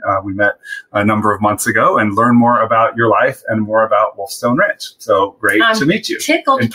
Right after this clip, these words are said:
Speaker 1: person.
Speaker 2: to have you both here to show you the ranch and have the opportunity to talk about animal rescue.
Speaker 1: Well, I'm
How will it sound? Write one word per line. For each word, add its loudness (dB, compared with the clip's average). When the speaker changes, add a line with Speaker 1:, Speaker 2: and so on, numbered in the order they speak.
Speaker 1:
person. -2
Speaker 2:
to 0
have 0
you -8
both 0
here 0
to 2
show 2
you 2
the 2
ranch 2
and 4
have 2
the 0
opportunity -2
to -10
talk -2
about 0
animal 2
rescue. -6
Speaker 1:
Well, 0
I'm -2